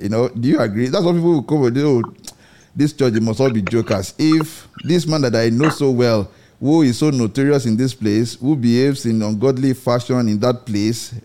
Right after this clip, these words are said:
uh, is the one preaching here, or is the one holding this leading, leadership position here, they all must be jokers.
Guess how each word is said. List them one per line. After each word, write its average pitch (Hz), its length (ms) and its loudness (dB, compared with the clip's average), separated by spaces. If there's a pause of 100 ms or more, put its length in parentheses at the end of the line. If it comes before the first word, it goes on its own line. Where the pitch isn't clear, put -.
uh, 107 360 -2
is 110 420 -2 (340)
the 107 120 0
one 143 280 0
preaching 139 420 -2
here, 98 360 -2 (280)
or 123 160 0
is 113 120 0
the 117 80 0
one 139 380 0
holding 131 360 0
this 123 280 0
leading, 123 320 2
leadership 123 440 -2
position 110 460 -2
here, 98 260 0 (140)
they 127 200 -2
all 120 100 2
must 107 200 -2
be 92 80 -10
jokers. 90 640 -6